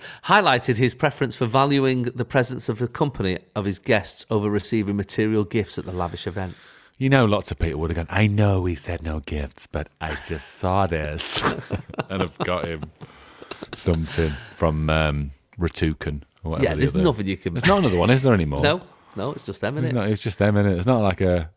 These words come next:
Speaker 2: it's nobody even set up a, like, a rival. I know there's no point,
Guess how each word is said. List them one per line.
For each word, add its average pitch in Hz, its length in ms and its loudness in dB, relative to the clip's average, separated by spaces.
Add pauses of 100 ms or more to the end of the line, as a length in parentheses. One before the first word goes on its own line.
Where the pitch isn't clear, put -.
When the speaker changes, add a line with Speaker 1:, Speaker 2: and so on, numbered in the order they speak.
Speaker 2:
it's - 120 -6
nobody 185 260 6
even 165 120 2
set 139 240 4
up 123 140 4
a, 127 40 6
like, 117 140 4
a 113 60 4
rival. 113 300 6
I 151 60 6
know 180 100 8
there's 127 120 4
no 92 140 4
point, 87 400 2